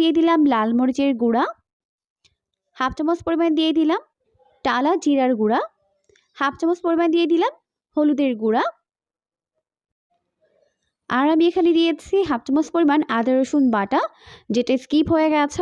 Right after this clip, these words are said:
অবশ্যই অ্যাড করে নেবেন। এখন এই সব কিছুকে একত্রে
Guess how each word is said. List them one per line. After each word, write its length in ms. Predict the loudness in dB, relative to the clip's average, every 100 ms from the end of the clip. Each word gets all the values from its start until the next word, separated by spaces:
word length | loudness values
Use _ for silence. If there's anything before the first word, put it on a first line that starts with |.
| 0
অবশ্যই 320 | 0 0 -2 -2
অ্যাড 180 | -4 -2
করে 120 | 0 2
নেবেন। 220 | 2 -2 -6 _ _ _ _ _ _ _ _ _ _ _ _ -8
এখন 320 | -4 -2 0 2
এই 60 | 2
সব 100 | -2 -4
কিছুকে 300 | -6 -2 -2 -2 -6
একত্রে 300 | -4 -2